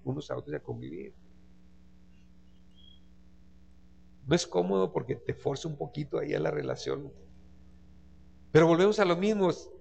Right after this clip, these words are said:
vamos sentándonos como auditorio. No saludamos más que el que está enseguida y siempre es el mismo. Y no, y no, y no nos, no hacemos un esfuerzo consciente de vivir lo que somos,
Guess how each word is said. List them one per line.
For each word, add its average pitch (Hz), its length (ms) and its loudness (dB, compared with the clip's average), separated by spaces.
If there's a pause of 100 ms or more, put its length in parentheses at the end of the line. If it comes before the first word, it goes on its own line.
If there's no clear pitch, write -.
(100)
vamos - 240 0
sentándonos 156 440 0
como 143 220 -2
auditorio. 147 680 -2 (3000)
No 139 100 -4
saludamos 180 400 4
más 175 140 0
que - 80 -2
el 127 40 -4
que 123 60 0
está 127 140 -2
enseguida 170 340 0
y 170 60 0
siempre 165 240 -4
es - 80 -6
el 170 100 -4
mismo. 175 420 -8 (2250)
Y 165 100 2
no, 185 260 10
y 165 120 2
no, 175 280 8
y 151 100 2
no 165 120 4
nos, 196 260 0
no 156 60 2
hacemos 185 360 2
un 190 120 2
esfuerzo 180 540 -2
consciente 170 640 2
de 135 480 2
vivir 139 380 0
lo 180 160 0
que 143 120 -6
somos, 175 760 -4